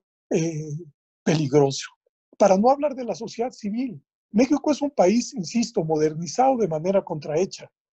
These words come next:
y es natural que existan organizaciones de la sociedad civil que tienen sus propias agendas, que tienen sus propios diagnósticos y sus propias propuestas, y eso embarnece la vida democrática.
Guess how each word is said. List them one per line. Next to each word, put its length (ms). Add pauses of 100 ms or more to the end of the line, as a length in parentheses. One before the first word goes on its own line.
(160)
y 160
es 140
natural 680 (220)
que 80
existan 420
organizaciones 760
de 120
la 80
sociedad 360
civil 440 (260)
que 140
tienen 240
sus 240
propias 400
agendas, 640 (320)
que 100
tienen 220
sus 180
propios 380
diagnósticos 720
y 40
sus 140
propias 380
propuestas, 800 (380)
y 160
eso 360
embarnece 960
la 120
vida 240
democrática. 720